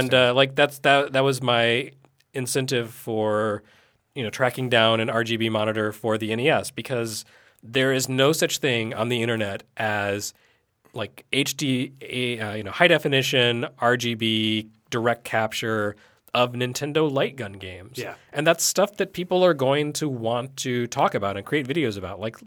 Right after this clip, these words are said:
Speaker 2: you know, Duck Hunt. You, you can see stuff from emulators or whatever, but it's just,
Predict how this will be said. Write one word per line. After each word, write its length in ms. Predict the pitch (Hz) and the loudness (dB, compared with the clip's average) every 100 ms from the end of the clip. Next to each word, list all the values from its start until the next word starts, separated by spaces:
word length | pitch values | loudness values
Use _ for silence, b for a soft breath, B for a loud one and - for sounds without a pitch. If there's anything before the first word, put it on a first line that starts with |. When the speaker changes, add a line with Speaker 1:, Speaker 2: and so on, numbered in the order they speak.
| _ | _
Speaker 2:
you 60 | - | -8
know, 80 | 117 | -2
Duck 240 | 135 208 | 2 2
Hunt. 240 | - 95 - b b b b _ | 0 -8 -10 b b b b _
You, 140 | 151 156 | -10 -4
you 160 | 151 | -2
can 160 | 160 147 | -2 -2
see 220 | - 156 | -2 -2
stuff 200 | - 143 | 0 -2
from 140 | 135 123 | -2 -4
emulators 540 | 143 180 113 101 101 | -2 0 0 -2 -4
or 80 | 101 | -4
whatever, 320 | 98 101 113 | -2 -2 -2
but 240 | 117 131 | 0 -2
it's 240 | 131 131 - | -2 -6 -10
just, 320 | - 131 - | -6 -6 -8